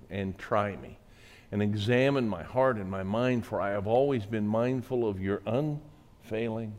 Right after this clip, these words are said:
love and have lived in reliance on your faithfulness." It may be a difficult time that you're facing, but I'm asking you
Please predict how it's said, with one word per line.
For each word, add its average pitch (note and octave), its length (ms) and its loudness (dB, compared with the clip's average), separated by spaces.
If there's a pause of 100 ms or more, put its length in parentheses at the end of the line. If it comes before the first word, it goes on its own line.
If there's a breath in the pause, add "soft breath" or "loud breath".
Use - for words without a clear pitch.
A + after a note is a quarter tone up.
(100)
love - 340 -12 (1200 soft breath)
and G2 120 -4
have F2+ 160 -2
lived A#2+ 280 2
in G#2 160 0
reliance G#2+ 840 -2 (1300)
on G2+ 180 4
your G2+ 160 2
faithfulness." - 960 -10 (3000 loud breath)
It D3+ 160 -4
may C3 140 4
be A#2+ 160 6
a G#2+ 40 4
difficult B2 480 2
time B2 380 0
that F#2 100 -8
you're A2 140 -4
facing, G#2+ 520 -4 (1600)
but F2 100 -6
I'm A#2 220 2
asking A2 380 -2
you G#2 240 0